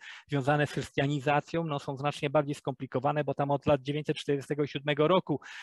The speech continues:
tutaj jak, mm, jeden z panów pytających z-, no, zwrócił uwagę, że rzeczywiście, no, Bizancjum było wcale też nie tak daleko i tutaj rzeczywiście te pierwsze związki w czterdziestym siódmym, potem w początku lat pięćdziesiątych Diuli Siedmiogrodzkiego by wskazywały na to, że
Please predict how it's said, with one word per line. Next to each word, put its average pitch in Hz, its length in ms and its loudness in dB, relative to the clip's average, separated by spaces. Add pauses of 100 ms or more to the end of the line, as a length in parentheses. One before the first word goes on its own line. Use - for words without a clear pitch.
(120)
tutaj 135 260 2
jak, 135 200 2
mm, 139 920 -6
jeden 143 200 0
z - 60 -10
panów 143 260 -2
pytających 139 540 2
z-, 143 200 0
no, 143 180 -2
zwrócił 139 340 -4
uwagę, 135 320 4
że 131 60 -2
rzeczywiście, 139 380 -2
no, 131 100 2
Bizancjum 135 520 -2
było 139 260 6 (240)
wcale 156 320 4
też - 200 0
nie 156 100 0
tak 135 200 0
daleko 147 520 4
i 139 140 -8
tutaj 143 260 -2
rzeczywiście 147 380 0
te 135 120 0
pierwsze 143 420 2 (400)
związki 147 680 2
w - 40 -12
czterdziestym 135 260 -2
siódmym, 180 280 2
potem 143 200 0
w - 40 -4
początku - 360 -2
lat 139 180 2
pięćdziesiątych 147 680 -2
Diuli 175 260 -4
Siedmiogrodzkiego 151 920 0
by 147 100 -2
wskazywały 143 640 2
na 135 140 -4
to, 139 180 -4
że 131 220 2